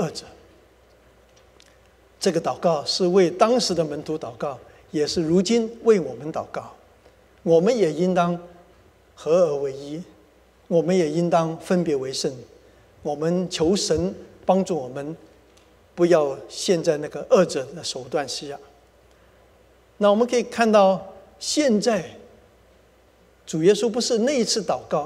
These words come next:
而且是现在仍然为我们祷告。我们看罗马书第八章三十四节：“谁能定他们的罪呢？有基督耶稣已经死了，而且从死里复活，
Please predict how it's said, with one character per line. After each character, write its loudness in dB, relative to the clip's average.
而 0
且 -6
是 -10
现 -2
在 6
仍 -4
然 -4
为 4
我 -2
们 -6
祷 -6
告。 -6
我 -14
们 -8
看 -2
罗 6
马 2
书 0
第 -4
八 4
章 0
三 0
十 -4
四 -4
节 -12
：“谁 4
能 6
定 2
他 0
们 -2
的 0
罪 6
呢？ -2
有 0
基 0
督 2
耶 4
稣 0
已 -12
经 -4
死 -4
了， -10
而 6
且 0
从 -2
死 0
里 2
复 -2
活， -6